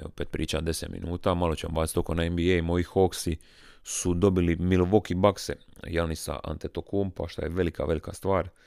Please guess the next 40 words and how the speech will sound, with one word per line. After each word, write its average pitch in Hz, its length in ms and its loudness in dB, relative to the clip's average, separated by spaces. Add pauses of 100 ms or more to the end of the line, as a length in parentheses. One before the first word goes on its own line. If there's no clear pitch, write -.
(220)
Iako 90 260 2
su - 140 -4
izgubili 95 320 4
od 85 80 6
Knicksa, 95 320 0
ali 85 100 2
doćemo, 87 340 -2
ono, 80 200 -2
redom 80 240 0
do 82 80 2
toga. 87 260 6
Moj 92 200 4
Köln, 90 320 0 (320)
koji 90 120 -4
je 87 40 0
dobio 85 220 6
novog 90 200 2
trenera, 104 440 2 (560)
je 82 160 -4
pobjedio 90 460 4
i 107 120 2
Leipzig 101 460 2
i 98 80 4
Augsburg 90 500 2
i 82 100 -4
drži 90 280 2
se 85 180 -2
s 85 60 -8
zubima 90 480 -2
da 82 100 -2
ostane 82 320 -2
u - 120 -8
Bundesligi, 82 600 -6
ali 78 100 0
doćemo - 340 -6
sad - 180 -12
i - 60 -14
do - 80 -14
toga - 240 -6
svega. - 280 -10